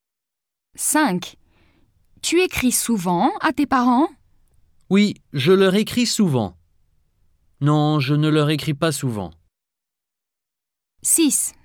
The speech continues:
Speaker 2: Ton cadeau a plu à ton petit ami ?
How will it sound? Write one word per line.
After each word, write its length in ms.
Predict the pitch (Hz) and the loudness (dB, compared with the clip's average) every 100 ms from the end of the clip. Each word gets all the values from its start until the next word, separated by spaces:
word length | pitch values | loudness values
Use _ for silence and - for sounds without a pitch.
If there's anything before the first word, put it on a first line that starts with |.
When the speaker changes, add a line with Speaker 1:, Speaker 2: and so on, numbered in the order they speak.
| _ _ _ _ _ _ - | _ _ _ _ _ _ 0
Speaker 2:
Ton 180 | 170 165 | 2 4
cadeau 420 | 175 180 196 240 | 4 2 4 4
a 100 | 147 | 2
plu 360 | 135 175 240 247 | 2 0 2 2
à 120 | 147 | 2
ton 180 | 139 156 | 0 0
petit 400 | 160 147 160 147 | 0 -2 -2 0
ami ? 320 | 147 165 226 | 0 0 -4